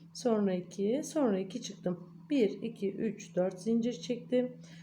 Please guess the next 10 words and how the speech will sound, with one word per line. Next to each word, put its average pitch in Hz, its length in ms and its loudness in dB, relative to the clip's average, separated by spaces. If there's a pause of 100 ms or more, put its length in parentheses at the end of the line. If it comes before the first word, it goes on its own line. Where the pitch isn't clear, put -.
(160)
Trabzanımın 175 680 2
altından 175 720 -2
girip 214 260 0
sık - 240 -6
iğne 170 220 0
ile 247 180 0
kapattım. - 600 -4 (440)
Devamında 175 680 4
bu 180 100 -10
trabzanımıza 175 1080 0